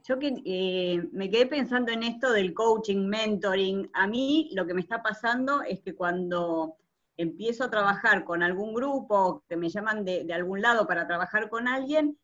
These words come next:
es como muy difícil hacer puro coaching. Es como,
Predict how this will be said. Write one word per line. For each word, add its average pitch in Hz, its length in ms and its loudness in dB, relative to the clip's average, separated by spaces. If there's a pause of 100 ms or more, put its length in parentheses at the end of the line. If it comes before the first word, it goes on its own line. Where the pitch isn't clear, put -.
(180)
es 220 100 -6
como 240 280 -2
muy 233 280 0
difícil 254 800 -4 (420)
hacer 220 600 -2 (240)
puro 262 340 4
coaching. 175 640 -2
Es 190 140 -6
como, 175 800 0